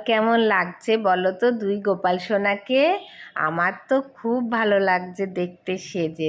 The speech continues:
তোমাদের কেমন লাগছে অবশ্যই কমেন্ট করবে, বলবে। আর এই দেখো দুই গোপাল সোনাকে সেবা দিয়ে দিয়েছি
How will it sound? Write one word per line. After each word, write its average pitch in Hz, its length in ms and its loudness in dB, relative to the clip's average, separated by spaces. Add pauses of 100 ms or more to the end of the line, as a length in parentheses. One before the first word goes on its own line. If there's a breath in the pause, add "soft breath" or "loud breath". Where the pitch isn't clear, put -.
(100)
তোমাদের 196 460 0
কেমন 196 340 0
লাগছে 196 400 0 (120)
অবশ্যই 196 520 -2
কমেন্ট 226 460 0
করবে, 208 420 0
বলবে। 185 460 2 (440 loud breath)
আর 165 200 -2
এই 170 200 0
দেখো 170 340 0
দুই 202 280 -4
গোপাল 185 360 0
সোনাকে 180 540 0 (480 loud breath)
সেবা 170 420 0
দিয়ে 208 260 0
দিয়েছি 240 540 -2